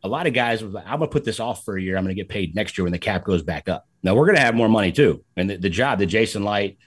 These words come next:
Mike Greenberg, and Jackie Davidson did the front office, I still, that cannot be understated how unbelievable that was to bring these guys back. But because of that year and that salary cap going down, a lot of guys were like, "I'll sign a one-year deal to win another one, to have another chance to play for B A, another p-, chance to play with Tom,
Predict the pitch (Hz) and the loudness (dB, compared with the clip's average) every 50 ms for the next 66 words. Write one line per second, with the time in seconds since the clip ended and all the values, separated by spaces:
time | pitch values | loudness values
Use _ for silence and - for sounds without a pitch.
0 | _ _ _ _ _ _ _ _ _ - 107 113 110 95 - 120 113 110 107 98 | _ _ _ _ _ _ _ _ _ -6 -2 -2 -2 0 0 0 2 2 2 2
1 | 110 107 98 98 92 107 104 98 - 95 82 101 107 98 92 85 98 92 95 98 | 0 0 0 -2 -4 -4 -4 -4 -6 -6 -6 -4 -4 -4 -6 -8 -6 -6 -6 -6
2 | 87 87 - 98 90 95 98 98 95 92 87 - 90 90 - - - 107 92 85 | -6 -4 -2 -2 0 0 0 -2 -2 -4 -10 -8 -8 -10 -8 -4 -2 -2 -2 -2
3 | - - 90 90 - - - - - 117 104 104 104 101 - 95 82 78 104 87 | -4 -8 -10 -10 -10 -12 -12 -6 -2 2 2 2 2 0 -2 -6 -4 -2 -2 -2
4 | 85 78 71 - _ _ - - 101 98 85 76 - - 95 90 82 80 - 98 | -2 -2 -6 -10 _ _ -4 -2 0 0 0 0 0 0 2 2 2 0 -2 -2
5 | 95 - - 101 104 98 87 90 90 95 92 80 76 85 82 82 82 80 87 85 | -4 -4 -2 0 0 2 2 2 2 0 0 -2 -4 -4 -4 -4 -4 -4 -4 -4
6 | 80 - 85 82 92 90 90 82 78 80 95 87 85 82 80 - 117 117 104 90 | -4 -6 -4 -4 -2 -2 -2 -2 -4 -4 -4 -4 -4 -4 -4 -2 -2 -2 -2 -2
7 | - - - - - - - _ - - 123 110 123 120 - 196 220 185 175 139 | -6 -8 -20 -20 -20 -20 -20 _ -2 -2 0 0 0 2 2 2 4 4 4 4
8 | 110 92 104 107 107 107 101 101 101 95 - 131 117 120 113 101 92 95 120 113 | 4 2 2 2 2 4 2 2 0 0 -2 -2 0 0 -2 -2 -2 -2 -4 -4
9 | 95 85 101 98 95 92 101 135 175 165 117 104 113 143 160 123 123 110 95 98 | -4 -6 -4 -2 -2 -2 -2 -2 -2 0 0 0 0 0 -2 -2 -2 -2 -2 -4
10 | 98 95 - 143 147 - - 165 165 196 202 156 110 110 107 104 104 101 101 95 | -6 -6 -6 -8 -8 -6 -6 -6 -4 -2 -2 -2 -2 -2 -2 -4 -2 -2 -2 -4
11 | 90 98 101 101 98 95 92 104 113 117 110 92 80 80 82 82 95 107 110 - | -2 -2 -4 -4 -2 -2 -2 -2 0 0 0 -2 -2 -4 -6 -6 -8 -8 -10 -14
12 | _ _ _ - 101 101 92 104 107 110 - - - 120 120 113 - - - - | _ _ _ -6 -4 -2 0 2 2 0 0 0 0 0 -2 -2 -6 -10 -6 -2
13 | 117 113 110 - 110 101 110 110 110 107 107 107 104 - _ _ _ _ _ _ | -2 -2 -2 -4 -4 -4 -2 0 0 0 0 0 -2 -6 _ _ _ _ _ _
14 | - 98 101 101 95 - - - - 123 120 113 - 107 - - 117 117 113 113 | -8 -8 -6 -6 -4 -6 -6 -4 -2 -2 -2 -2 -2 -4 -2 0 0 0 0 0
15 | - 117 107 104 104 101 98 95 95 | -2 -2 0 0 0 -2 -2 -4 -6